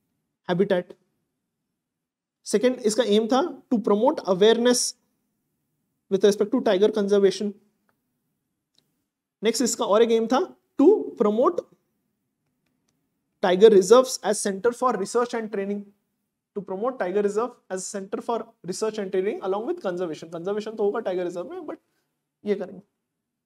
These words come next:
तो प्रोजेक्ट टाइगर, everyone is clear, everyone is clear। To promote tiger reserve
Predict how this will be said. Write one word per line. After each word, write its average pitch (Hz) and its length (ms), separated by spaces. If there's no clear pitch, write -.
तो 160 60
प्रोजेक्ट 180 320
टाइगर, 185 300
everyone 196 280
is 196 120
clear, 226 180
everyone 214 300
is 214 120
clear। 269 200
To 233 120
promote 240 340
tiger 202 280
reserve 226 440